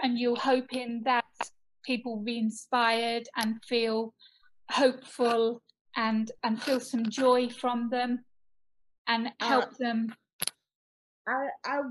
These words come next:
Speaker 2: basically wanted them to use it as a pocket guide during their job search journey.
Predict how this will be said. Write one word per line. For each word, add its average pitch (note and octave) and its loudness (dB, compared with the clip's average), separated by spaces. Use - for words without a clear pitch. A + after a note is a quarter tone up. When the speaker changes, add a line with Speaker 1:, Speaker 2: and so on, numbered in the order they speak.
Speaker 2:
basically B3+ -4
wanted G3 -6
them E3+ -6
to D#3+ -10
use E3+ -10
it E3+ -2
as D#3+ -4
a D#3 -6
pocket E3 -12
guide B3+ -12
during F#3 -6
their E3 -2
job E3+ -8
search E3+ -8
journey. F3+ -8